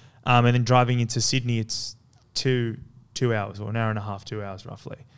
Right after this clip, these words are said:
So it was, it was far, but the fact that you now can work on your laptop and be in your living room and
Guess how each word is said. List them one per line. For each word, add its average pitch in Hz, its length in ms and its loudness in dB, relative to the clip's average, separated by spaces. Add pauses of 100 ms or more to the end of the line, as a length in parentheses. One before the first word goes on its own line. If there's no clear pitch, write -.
So 135 120 -2
it 123 60 0
was, - 0 -
it - 200 -12
was 127 100 -2
far, 117 380 0
but 113 140 -8
the 131 60 -6
fact 131 280 -2
that 131 60 -6
you 127 100 -4
now 120 160 -2
can 117 180 -8
work 110 240 -4
on 110 80 -2
your 104 100 -2
laptop 107 540 -4
and 104 180 -6
be 107 120 -4
in 101 80 -6
your 98 100 -6
living 107 320 -2
room 104 240 -6
and 98 200 -10